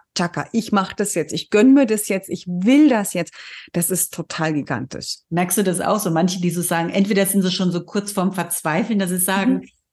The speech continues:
Speaker 2: "Oh, ich kann nicht mehr, ich denk", oder die, die sagen, "Ich hab Wut." Ich liebe die schon fast so ein bisschen Wut haben und sagen, "Es kotzt mich an, ich will das jetzt nicht mehr so, wie ich es jetzt hab und ich möchte da jetzt raus."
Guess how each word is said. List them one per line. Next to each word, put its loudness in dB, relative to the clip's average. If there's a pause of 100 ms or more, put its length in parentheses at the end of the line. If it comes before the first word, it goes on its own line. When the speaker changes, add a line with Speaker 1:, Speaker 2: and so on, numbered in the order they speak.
(160)
Speaker 2:
"Oh, 0
ich -2
kann 0
nicht 2
mehr, -4
ich -6
denk", -4
oder 2
die, 0
die 0
sagen, -2
"Ich -8
hab -6
Wut." -4 (400)
Ich -6
liebe 2
die -2
schon -2
fast -2
so -2
ein 2
bisschen -2
Wut -2
haben 0 (300)
und -4
sagen, 0
"Es -8
kotzt -8
mich -2
an, -2
ich -6
will 0
das -4
jetzt -4
nicht -4
mehr 2
so, 0
wie 0
ich -2
es -8
jetzt -4
hab -4
und -2
ich -6
möchte 4
da -2
jetzt -4
raus." -2